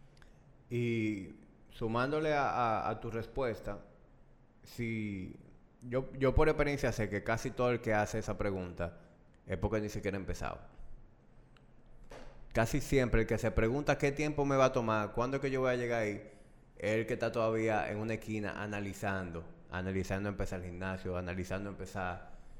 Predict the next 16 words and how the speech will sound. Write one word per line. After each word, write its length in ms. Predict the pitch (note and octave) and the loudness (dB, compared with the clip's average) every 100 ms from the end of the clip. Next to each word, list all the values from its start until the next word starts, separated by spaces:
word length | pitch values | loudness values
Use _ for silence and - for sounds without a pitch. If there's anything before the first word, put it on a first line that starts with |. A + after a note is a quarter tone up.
| - - - | -14 -12 -4
Decimo 420 | F#2+ A2 G2 F#2 | -2 -2 -2 2
Diet. 360 | F#2 F#2 F2+ - - - - - - - | 4 4 2 -2 -16 -18 -20 -20 -16 -4
Y 80 | C3 | 6
yo 100 | B2+ | 8
lo 140 | C3 | 8
que 120 | C3 C3 | 6 4
di-, 220 | C3 - | 2 2
le 140 | B2+ | 2
digo 180 | A#2+ A#2+ | 4 4
a 40 | |
esa 200 | A#2 A#2 | 4 2
gente 360 | A2 A2 G#2+ G#2+ | 0 0 2 2
es 60 | G#2 | 2
que 200 | G#2 - | -2 -2
arranque, 600 | G2 A2+ C3+ A#2 - F#2 - - - - - - - | -2 2 2 2 -4 -6 -8 -20 -20 -20 -20 -18 0
pero 280 | A2 A2 | 4 4